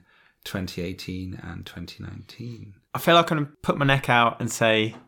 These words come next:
Speaker 2: not a winner in Heat two.
Speaker 1: Do you think? Gosh, okay.
Speaker 2: Based on nothing. <laughs>
Speaker 1: Based on no knowledge.
Speaker 2: Yeah.
Speaker 1: Just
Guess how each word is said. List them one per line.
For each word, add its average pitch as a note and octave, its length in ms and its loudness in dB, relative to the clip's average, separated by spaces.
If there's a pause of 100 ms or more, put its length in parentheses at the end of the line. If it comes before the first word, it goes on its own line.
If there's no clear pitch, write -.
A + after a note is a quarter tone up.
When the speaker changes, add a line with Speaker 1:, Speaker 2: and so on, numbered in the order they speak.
(120)
Speaker 2:
not G2+ 200 -2
a G2+ 40 -2
winner G2 280 0
in F#2 280 -4 (100)
Heat - 260 -4
two. F2+ 300 -8 (340)
Speaker 1:
Do B2+ 80 0
you A#2 60 0
think? A#3+ 480 2 (120)
Gosh, A3+ 300 -10 (400)
okay. E3 640 -6 (100)
Speaker 2:
Based D3 320 4
on C#3+ 320 4
nothing. B2 560 2 (180)
<laughs> F#3+ 140 4
Speaker 1:
Based C3+ 240 4
on C#3 180 6
no E3 280 8
knowledge. A#2 760 4 (200)
Speaker 2:
Yeah. A2 180 4
Speaker 1:
Just - 380 -2